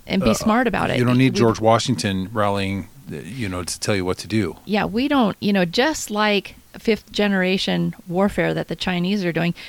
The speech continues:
Speaker 1: you don't need weapons anymore to get what you want and wage a battle and win. You know, we can, we can use our, our own capital, you know,
Speaker 2: Well,
Speaker 1: our, our own,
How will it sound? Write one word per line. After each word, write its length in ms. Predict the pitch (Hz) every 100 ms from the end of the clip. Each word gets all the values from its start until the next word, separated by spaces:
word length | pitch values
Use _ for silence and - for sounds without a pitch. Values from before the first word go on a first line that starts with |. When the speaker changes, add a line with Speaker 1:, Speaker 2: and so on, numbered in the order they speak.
| -
Speaker 1:
you 100 | 220
don't 240 | 233 233 208
need 340 | 254 277 196
weapons 480 | 180 185 - 165 165
anymore 460 | 170 165 160 156
to 140 | 170 -
get 200 | 180 170
what 140 | 175
you 160 | - 165
want 380 | 160 165 165 - - - -
and 360 | 180 170 160
wage 300 | 185 185 180
a 60 | 180
battle 540 | 170 175 196 160 165 - - -
and 180 | 180 175
win. 260 | 247 190 - - _ _ _ - -
You 100 | 190
know, 220 | 175 160 -
we 180 | 190
can, 280 | 247 233 175 -
we 160 | 208
can 240 | - 185 180
use 580 | 190 185 185 - - - _ - - -
our, 240 | 180 175 -
our 180 | 180 185
own 220 | 196 202
capital, 640 | - 196 330 - 151 147 - -
you 100 | 202
know, 60 |
Speaker 2:
Well, 80 | 196
Speaker 1:
our, 220 | 190 196 -
our 160 | 190
own, 360 | 190 208 208